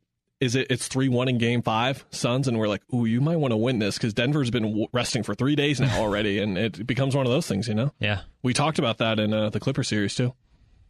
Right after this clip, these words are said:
Speaker 1: 'cause they swept the Nuggets then. All right.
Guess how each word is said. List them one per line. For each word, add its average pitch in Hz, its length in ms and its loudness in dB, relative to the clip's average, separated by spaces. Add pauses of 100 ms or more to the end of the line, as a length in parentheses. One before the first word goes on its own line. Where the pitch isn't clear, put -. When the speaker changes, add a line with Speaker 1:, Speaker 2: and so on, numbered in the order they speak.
(320)
Speaker 1:
'cause 113 120 -4
they 110 120 0
swept 113 400 -4
the 120 60 -2
Nuggets 117 320 -2
then. 135 220 0 (1160)
All 196 80 2
right. 208 100 0